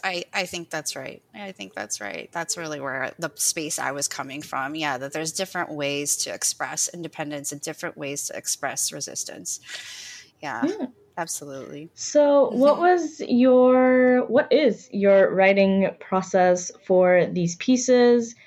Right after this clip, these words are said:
Speaker 2: Are they different from the rest of the chapbook that you're writing? And what does your research process look like also?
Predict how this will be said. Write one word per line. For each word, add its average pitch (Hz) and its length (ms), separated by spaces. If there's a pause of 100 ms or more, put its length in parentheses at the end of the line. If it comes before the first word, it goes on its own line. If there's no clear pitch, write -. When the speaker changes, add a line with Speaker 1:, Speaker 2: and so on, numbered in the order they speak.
(300)
Speaker 2:
Are 180 100
they 170 220
different 214 680
from 190 360
the 170 120
rest 226 300
of 226 100
the 233 100
chapbook 240 560
that 233 160
you're 233 120
writing? 226 400
And 185 140
what 190 140
does 214 200
your 180 540
research 185 640
process - 500
look - 220
like 98 220
also? - 480